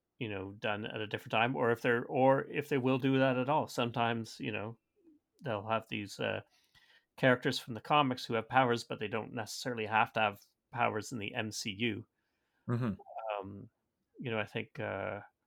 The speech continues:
Speaker 1: I'm thinking of, uh, uh, Cindy Moon, who's in the, uh, Spider-Man movies and is Silk in the comics, who's like a,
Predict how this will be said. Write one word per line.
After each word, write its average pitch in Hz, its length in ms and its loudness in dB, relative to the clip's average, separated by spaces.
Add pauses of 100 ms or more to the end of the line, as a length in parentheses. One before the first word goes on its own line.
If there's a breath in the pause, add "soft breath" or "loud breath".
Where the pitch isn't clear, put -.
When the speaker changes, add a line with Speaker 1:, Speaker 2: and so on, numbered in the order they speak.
(1600)
Speaker 1:
I'm 107 120 -6
thinking 107 280 -6
of, 101 180 -6
uh, 98 360 -2 (340)
uh, 107 380 -4
Cindy 123 460 0
Moon, 110 460 -2 (240)
who's 127 260 -2
in 110 200 -4
the, 104 220 -4
uh, 101 240 -2
Spider-Man 110 680 0
movies 104 320 -6
and 113 120 -6
is 107 100 -10
Silk - 440 0
in 110 100 -4
the 104 80 -10
comics, - 680 -8 (480)
who's 113 180 -6
like 107 220 -6
a, 117 220 -8